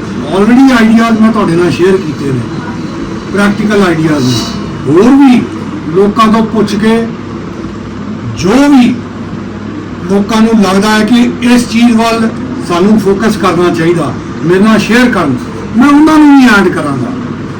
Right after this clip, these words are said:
ਤੇ ਬੜੀ ਕਲੀਅਰ ਵਿਜ਼ਨ ਨਾਲ ਅੱਗੇ ਵਧਾਂਗੇ।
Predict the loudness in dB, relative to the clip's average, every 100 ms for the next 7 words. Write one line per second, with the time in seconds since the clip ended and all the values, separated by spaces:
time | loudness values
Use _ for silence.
0 | -12 -10 -2 0 2 2 -2 -8 -10 -8
1 | -4 -4 0 4 4 4 4 4 4 2
2 | 4 4 4 2 0 -2 -10 -6 -2 0
3 | 2 0 0 0 -2